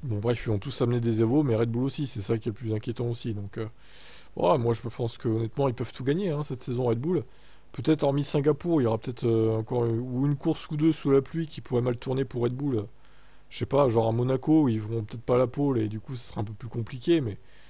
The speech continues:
pff, je sais pas, c'est, ça va être une hégémonie Red Bull encore cette saison, malheureusement.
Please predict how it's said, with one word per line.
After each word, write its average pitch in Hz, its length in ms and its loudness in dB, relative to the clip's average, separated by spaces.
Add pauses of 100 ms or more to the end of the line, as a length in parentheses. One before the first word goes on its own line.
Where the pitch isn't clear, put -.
(460)
pff, - 400 -10
je - 60 -10
sais 113 60 -10
pas, 107 260 -6
c'est, - 540 -10 (600)
ça - 180 -2
va 104 80 4
être 104 120 -2
une 113 120 2
hégémonie 120 440 2
Red 139 140 4
Bull 170 160 0
encore 135 240 -2
cette 117 160 -4
saison, 143 320 -2
malheureusement. 113 600 -2